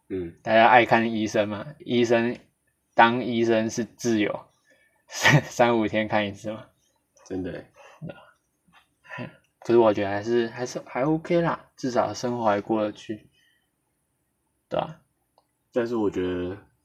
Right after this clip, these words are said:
Speaker 1: 不知道欸，常看国外，国外就报道国外的新闻，就会发现西方人真的相对我们没有那么恐慌欸，亚洲人真的是太怕了。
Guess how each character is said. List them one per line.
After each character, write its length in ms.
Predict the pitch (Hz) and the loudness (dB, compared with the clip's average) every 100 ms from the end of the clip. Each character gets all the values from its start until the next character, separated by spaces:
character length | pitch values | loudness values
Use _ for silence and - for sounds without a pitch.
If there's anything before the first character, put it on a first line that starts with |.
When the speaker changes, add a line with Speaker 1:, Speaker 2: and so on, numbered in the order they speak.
| _ _ _ _ _ _ - - _ _ _ _ _ _ - | _ _ _ _ _ _ -20 -20 _ _ _ _ _ _ -12
Speaker 1:
不 100 | 104 | -4
知 60 | |
道 140 | 98 90 | -2 -2
欸， 180 | 85 92 - - _ - - _ - - - - | -6 -14 -18 -20 _ -20 -20 _ -16 -16 -16 -12
常 200 | 110 117 | -8 -4
看 200 | 135 113 | -4 0
国 200 | 104 107 | 2 4
外， 240 | 107 98 | 4 2
国 220 | - 117 | 0 2
外 160 | 117 123 110 101 - _ - | 4 4 4 0 -2 _ -6
就 120 | 120 | -2
报 240 | - 113 | 2 2
道 160 | 95 85 | 2 -2
国 140 | 95 | 0
外 140 | 98 95 | 0 0
的 60 | |
新 240 | 92 98 95 | -2 -2 -2
闻， 120 | 82 | -2
就 100 | 90 | -4
会 60 | 92 | -4
发 200 | 87 90 | -6 -6
现 220 | - 82 82 - _ _ _ _ _ _ _ _ _ _ _ | -6 -8 -10 -16 _ _ _ _ _ _ _ _ _ _ _
西 180 | - 120 | -4 -2
方 160 | 113 113 | 2 2
人 120 | 92 | 0
真 300 | 104 101 92 | -2 -2 -2
的 20 | - - - - | -6 -14 -18 -10
相 180 | 113 | -6
对 100 | 104 | -2
我 60 | 101 | -2
们 100 | 87 | -2
没 160 | 87 92 | -4 -4
有 60 | |
那 60 | 92 | -4
么 80 | 92 | -6
恐 180 | - | -10
慌 240 | - - - | -14 -14 -16
欸， 80 | - - _ _ _ _ _ _ | -18 -20 _ _ _ _ _ _
亚 120 | 92 | -8
洲 220 | 87 104 95 | -4 -2 -2
人 140 | 90 | -2
真 180 | 95 90 | -2 -2
的 60 | |
是 440 | 92 92 87 87 78 _ _ - - _ _ _ _ _ | -4 -6 -4 -6 -10 _ _ -20 -20 _ _ _ _ _
太 160 | - | -12
怕 200 | - - | -8 -8
了。 240 | - - | -8 -10